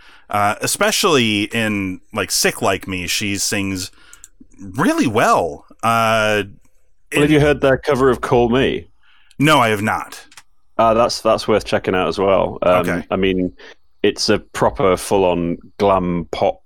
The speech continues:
Speaker 2: version of Call Me, and it's,
Speaker 1: Yeah.
Speaker 2: it's a lot of fun.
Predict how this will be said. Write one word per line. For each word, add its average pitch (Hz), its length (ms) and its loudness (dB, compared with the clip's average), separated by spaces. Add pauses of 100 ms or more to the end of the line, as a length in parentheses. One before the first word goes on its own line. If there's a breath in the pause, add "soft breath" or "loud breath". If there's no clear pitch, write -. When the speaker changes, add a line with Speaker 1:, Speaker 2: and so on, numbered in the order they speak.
(100)
Speaker 2:
version 87 640 0
of 87 400 -2
Call 85 260 0
Me, 87 300 0 (100)
and 87 160 0
it's, - 460 -4
Speaker 1:
Yeah. 107 60 4
Speaker 2:
it's - 140 -4
a 98 60 0
lot 95 160 2
of 90 80 -2
fun. 95 240 0